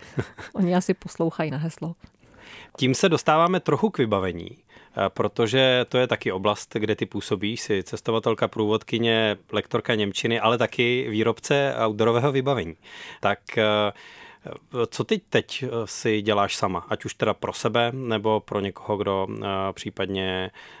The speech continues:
Speaker 1: od tebe nakupuje nebo si půjčuje?
Speaker 2: No, to, co pro nás byl roky největší problém, a to byly saně, a který měly vlastně dvě potíže. Jedna byla cena toho norského originálu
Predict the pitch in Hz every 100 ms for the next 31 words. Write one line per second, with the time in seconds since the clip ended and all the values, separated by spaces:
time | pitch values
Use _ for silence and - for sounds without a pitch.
0 | - 98 - - 101 90 - 95 98 95
1 | 95 101 - 92 - 85 - _ _ -
2 | - - - 202 208 226 220 220 220 214
3 | 226 226 - 202 196 220 208 202 226 220
4 | 202 190 202 208 190 185 185 185 190 196
5 | 196 202 170 185 185 202 226 _ _ -
6 | - - _ - 190 185 190 185 - -
7 | 190 190 196 202 196 175 - 196 180 -
8 | 202 214 208 214 214 220 - - - 196
9 | 180 180 175 185 190 185 185 - 185 185
10 | 185 180 _ - 175 180 180 175 - 185
11 | 185 208 196 185 208 214 208 214 208